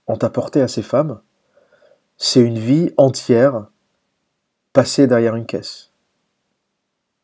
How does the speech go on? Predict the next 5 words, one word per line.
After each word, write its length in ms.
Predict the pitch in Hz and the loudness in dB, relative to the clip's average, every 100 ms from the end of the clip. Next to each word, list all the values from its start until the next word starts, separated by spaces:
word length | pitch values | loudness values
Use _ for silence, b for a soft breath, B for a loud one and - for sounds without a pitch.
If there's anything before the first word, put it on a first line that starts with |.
| _ _ _ _ _ _ _ _ _ _ _ - | _ _ _ _ _ _ _ _ _ _ _ -2
Elles 120 | 131 | 4
s'appellent 360 | 139 131 127 | 4 4 2
toutes 180 | - 151 | 2 2
d'ailleurs 340 | 123 113 127 - | 4 4 0 -2
Simone, 560 | - 120 110 101 110 | -4 -2 -2 -4 -8